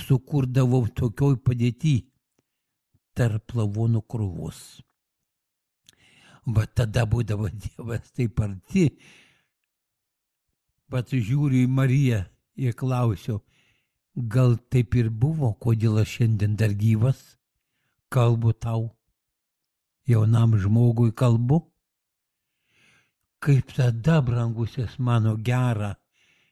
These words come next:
jausti tėvo ranką, mamos ranką, Dievo ranką. Šitaip.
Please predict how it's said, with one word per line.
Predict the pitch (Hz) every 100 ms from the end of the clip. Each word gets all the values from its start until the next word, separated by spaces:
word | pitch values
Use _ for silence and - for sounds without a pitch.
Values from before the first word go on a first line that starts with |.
| _
jausti | 123 127 127 107 - 117 92 _ _ _ _ _ _ _ _
tėvo | - 120 107 113
ranką, | 120 127 117 117
mamos | 113 123 117 104 -
ranką, | 113 127 147 120 120 - _ _ _ _ 120
Dievo | 107 123 110 104
ranką. | 104 117 117 107 113 98 _ _ _ _ _ _ _ _ _ _
Šitaip. | - - 131 127 117 107